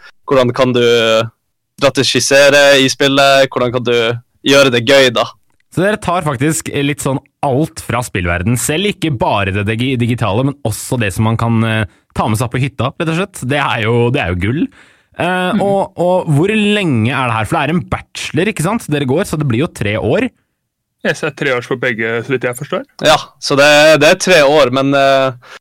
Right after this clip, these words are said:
Speaker 1: vi lager, i det første året så får du jo, eller første semester da, så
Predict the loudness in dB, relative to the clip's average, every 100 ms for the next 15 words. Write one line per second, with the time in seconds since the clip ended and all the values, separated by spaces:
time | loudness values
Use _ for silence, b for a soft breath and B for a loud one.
0 | _ _ 0 4 4 4 4 6 6 6
1 | 4 2 0 0 2 0 2 2 2 0
2 | 0 2 2 2 2 4 2 2 -2 -2
3 | 0 0 -2 -2 -2 -4 -4 2